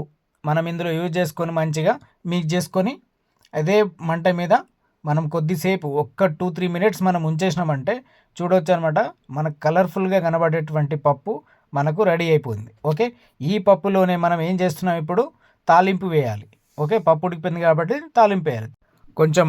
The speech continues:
ఆయిల్ తీసుకోండి, తర్వాత జీలకర్ర, ఆవాలు, ఒక ఎండుమిర్చి ఇందులో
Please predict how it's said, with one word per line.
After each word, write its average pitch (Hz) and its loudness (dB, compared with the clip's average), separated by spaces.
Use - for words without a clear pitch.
ఆయిల్ 175 4
తీసుకోండి, 165 0
తర్వాత 156 4
జీలకర్ర, 156 4
ఆవాలు, 151 6
ఒక 151 -4
ఎండుమిర్చి 160 -4
ఇందులో 170 -2